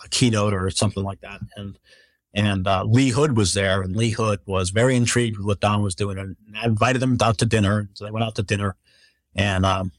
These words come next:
I think Lee must have said, "Do you have anybody in your lab that's ready to graduate?" or something like that. And Don called back to the lab and said, "Put your C V together and send it to Lee Hood." <laughs>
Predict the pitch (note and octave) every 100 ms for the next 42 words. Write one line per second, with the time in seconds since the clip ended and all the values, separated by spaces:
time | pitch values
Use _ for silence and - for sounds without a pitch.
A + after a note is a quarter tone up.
0 | _ A2 G#2+ G#2 A2 G#2+ G2+ G#2 - G2
1 | - G#2 G#2+ G#2+ A2 A#2 G#2+ G#2+ G#2+ G#2+
2 | A2 A2+ A2 G#2+ - G#2+ G#2+ G#2+ G#2 G#2+
3 | G2+ G2 G2 F#2+ G2+ - G#2+ G#2+ G2+ G2+
4 | G#2+ A2 _ - - _ - F#2+ F#2+ -
5 | _ _ _ _ _ - G#2 G#2 G#2+ -
6 | A2+ G#2+ A2+ G#2+ - G2 G#2+ G#2 G#2+ G2+
7 | G#2 - A2 B2+ - B2 A#2 A#2+ A2 A2
8 | G#2+ G#2+ - A#2 A2+ G2 A2 G#2+ C3 D#3
9 | - E3 F3 -